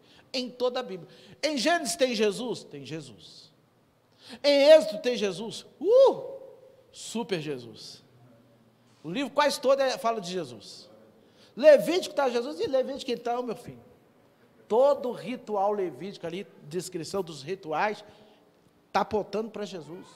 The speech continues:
Números fala de Jesus, Deuteronômio, por aí vai,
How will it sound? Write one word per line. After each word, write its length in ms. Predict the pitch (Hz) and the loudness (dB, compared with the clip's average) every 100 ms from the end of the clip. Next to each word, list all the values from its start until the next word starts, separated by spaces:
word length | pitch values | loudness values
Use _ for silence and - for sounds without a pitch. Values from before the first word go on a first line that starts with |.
| - - _ _ _ _ _ | -20 -20 _ _ _ _ _
Números 600 | - 254 349 339 247 180 | -4 2 4 4 2 0
fala 260 | - 202 196 | -2 -4 -4
de 100 | 151 | -8
Jesus, 500 | 165 139 180 196 - - _ _ - - | -12 -12 -12 -12 -14 -20 _ _ -20 -10
Deuteronômio, 760 | - 285 277 254 214 226 254 247 | -4 -2 0 0 0 -2 -4 -8
por 160 | - | -6
aí 340 | - 285 415 311 | -4 0 0 -2
vai, 480 | 220 240 269 214 | -4 -2 -4 -8